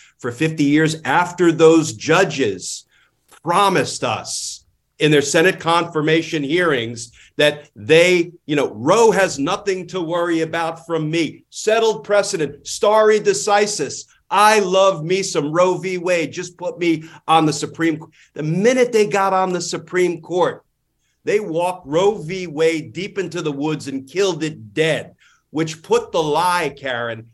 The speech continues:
it put the lie to their confirmation testimony. And the reason I say the State of the Union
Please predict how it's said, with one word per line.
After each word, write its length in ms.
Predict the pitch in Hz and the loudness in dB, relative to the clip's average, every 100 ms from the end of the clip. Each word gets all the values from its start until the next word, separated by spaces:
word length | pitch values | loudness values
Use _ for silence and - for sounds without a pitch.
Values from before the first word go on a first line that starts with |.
| _ | _
it 240 | 147 147 - | -6 -6 -4
put 260 | 185 208 | -4 -2
the 100 | 190 | -4
lie 680 | 180 185 180 156 120 113 113 - _ _ _ | 0 2 2 2 0 -2 -10 -18 _ _ _
to 160 | - 160 | -4 0
their 320 | 151 151 151 | 0 0 -2
confirmation 1160 | - 175 185 170 180 160 156 151 - 147 143 _ _ | -2 0 0 -2 -6 -4 -2 -4 -6 -8 -8 _ _
testimony. 720 | - 185 180 160 131 117 107 120 | -4 -2 -2 -4 -4 -6 -8 -8
And 120 | 139 | -4
the 80 | 135 | -4
reason 360 | 151 196 156 | -4 -4 -4
I 100 | 156 | -4
say 240 | 160 170 160 | -4 -4 -4
the 100 | 139 | -6
State 280 | - 147 143 | -6 -6 -6
of 80 | |
the 100 | 131 | -8
Union 480 | 127 135 135 127 - | -4 -2 -2 -4 -10